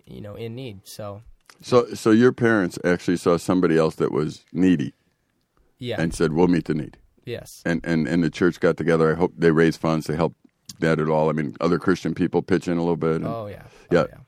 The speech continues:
Speaker 2: See, I mean, that's, that's how the body works. And what's very interesting it, there is, it, when you're all finished, the story is so much like how God treats us.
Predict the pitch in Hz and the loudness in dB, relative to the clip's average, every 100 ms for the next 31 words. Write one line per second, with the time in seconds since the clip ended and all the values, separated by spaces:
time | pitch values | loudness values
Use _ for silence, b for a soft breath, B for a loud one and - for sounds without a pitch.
0 | - - 95 82 92 90 92 - 90 87 | -20 0 4 4 4 4 2 0 -2 2
1 | 95 95 87 90 92 78 78 - - 76 | 0 2 4 4 2 0 -2 -8 -6 -6
2 | 78 b b b - 95 85 107 95 110 | -6 b b b 0 0 6 6 8 2
3 | - 95 85 76 - 76 - 78 82 80 | -2 -4 -2 -4 -4 -6 -4 0 2 2
4 | 76 - _ - 87 - 85 90 107 95 | -2 -8 _ -4 -4 0 0 2 0 -2
5 | - 90 95 98 _ b b b 90 85 | -2 -2 -2 -6 _ b b b -2 -2
6 | - 95 104 95 80 - - 92 87 - | -2 2 4 4 2 0 -2 -2 -2 -4
7 | 85 80 73 - 95 82 78 80 82 - | -2 -2 -4 -10 -4 -2 0 -2 -2 -6
8 | - 78 - - 67 - - | -6 -6 -8 -8 -8 -8 -18